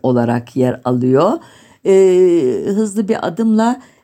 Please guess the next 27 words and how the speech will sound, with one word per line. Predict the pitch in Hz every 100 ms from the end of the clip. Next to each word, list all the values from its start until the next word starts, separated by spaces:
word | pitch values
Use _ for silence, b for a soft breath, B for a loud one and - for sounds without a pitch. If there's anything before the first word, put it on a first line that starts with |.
| -
e, | 180 175 170
altı | 160 170 175
Eylül | 190 185 196
bin | 175
dokuz | 175 175 196
yüz |
seksen | 175 165 170 160
altıya | 165 160 170
götürüyorum | 165 156 151 147 143 143
sizi. | 147 147 139 170 220 - B B B
O | 175 165
gün | 185 165 - -
İstanbul'da | 165 - 170 170 160 156 165
Galata'daki | 151 151 156 220 156 - 165 151 B
Neve | 160 160 160 160
Shalom | - 160 151 139
sinagoguna, | 143 156 147 139 147 151 160 240 339 b b b -
e, | 147 147
Filistinli | 165 160 156 - 156 160 -
Abu | 143 156 156
Nidal | 156 165 170 165
örgütüne | 135 143 143 143 135 135
bağlı | 135 139
teröristler | 139 147 143 143 - 196 247 b b b b
bombalı | - 160 165 160 165
ve | 175
makinalı | 170 156 160 156